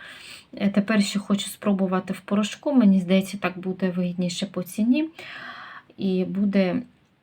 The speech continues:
можливість використовувати більше дозування. Це бренд Natural Factor, дуже перевірений, якісний.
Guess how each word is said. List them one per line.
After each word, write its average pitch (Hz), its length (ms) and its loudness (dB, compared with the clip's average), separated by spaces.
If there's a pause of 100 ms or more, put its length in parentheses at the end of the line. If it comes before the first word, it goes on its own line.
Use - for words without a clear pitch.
(140)
можливість 196 640 2
використовувати 190 720 0
більше 185 400 -2
дозування. 175 580 -4
Це 247 180 4
бренд 208 340 4
Natural 180 440 -2
Factor, 277 400 2
дуже 208 280 4
перевірений, 190 800 -2
якісний. 262 680 0